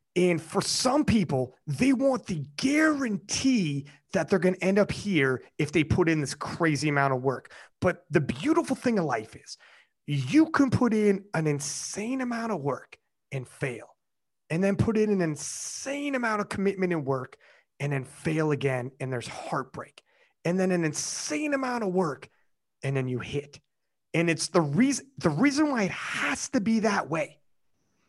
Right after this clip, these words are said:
'Cause if everybody was guaranteed you're gonna be the next Gavin Aiden, Ashton Rouska, then why wouldn't you just start picking up the barbell and doing three-hour days if you're guaranteed that? But the reason why it's beautiful is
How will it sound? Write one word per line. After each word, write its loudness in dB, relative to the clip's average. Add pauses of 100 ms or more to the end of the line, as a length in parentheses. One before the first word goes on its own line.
(140)
'Cause 4
if -4 (100)
everybody 6
was 0 (200)
guaranteed 4
you're 4
gonna 2
be 2
the 4
next 2
Gavin -2
Aiden, -4
Ashton -4
Rouska, -8 (640)
then 2 (200)
why 2
wouldn't 2
you -2
just -2
start -2
picking -2
up -8
the 0
barbell 2
and -4
doing 0
three-hour 0
days -4
if -10
you're -4
guaranteed 0
that? -12 (280)
But -4
the 4
reason 2
why 0
it's -2
beautiful 2
is 0